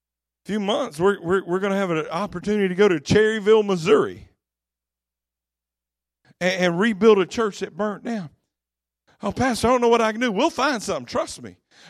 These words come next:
Furman can find something for anybody to do. We'll find something.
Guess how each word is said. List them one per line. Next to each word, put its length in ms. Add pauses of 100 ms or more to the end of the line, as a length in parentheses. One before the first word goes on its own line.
Furman 380
can 160
find 280
something 240
for 200
anybody 520
to 120
do. 220 (2500)
We'll 140
find 340
something. 400